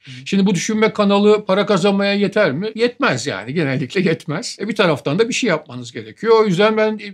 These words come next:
Speaker 2: işte iş hayatına da girdim. Danışmanlık da yaptım, yazı da yazdım falan. Ne yapabiliyorsam onu yaptım yani.
Speaker 1: Doksan dokuzda daha sinirlisiniz. Yaşla mı daha sakinleştiniz? O videoda sinirli görünüyorsunuz.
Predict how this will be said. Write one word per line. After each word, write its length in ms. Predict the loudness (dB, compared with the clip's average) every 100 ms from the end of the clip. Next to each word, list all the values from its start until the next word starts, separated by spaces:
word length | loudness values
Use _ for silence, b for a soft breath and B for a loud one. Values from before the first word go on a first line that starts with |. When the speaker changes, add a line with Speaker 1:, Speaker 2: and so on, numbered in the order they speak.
| -18
Speaker 2:
işte 460 | -18 -6 -2 -2 -2
iş 240 | -10 -4
hayatına 360 | 0 0 0 0
da 60 | 0
girdim. 440 | -2 -4 -6 -8 _ _
Danışmanlık 600 | -6 -4 -2 -2 -2 -4
da 60 | -4
yaptım, 480 | -4 -6 -8 -8 -8
yazı 240 | -8 -6
da 80 | -6
yazdım 320 | -8 -8 -12
falan. 360 | -10 -10 -8 -8
Ne 60 | -2
yapabiliyorsam 560 | 0 0 0 -4 -4 -2
onu 140 | 0
yaptım 340 | -2 -2 -2 0
yani. 100 | 0
Speaker 1:
Doksan 380 | 0 2 2
dokuzda 480 | 2 0 -4 0 0
daha 280 | 2 2 0 -6 -12
sinirlisiniz. 920 | -4 -2 -2 -6 -6 -4 -4 -6 -6
Yaşla 680 | -4 -4 -6 -12 -10 -4 -2
mı 260 | 0 -2 -8 _ -10
daha 300 | -8 -8 -10
sakinleştiniz? 840 | -16 -14 -12 -12 -12 -12 -14 -16 -10 -2
O 140 | 0
videoda 480 | 0 -2 -2 -2 -2
sinirli 340 | -2 -2 -2
görünüyorsunuz. 500 | -6 -6 -10 -14 -16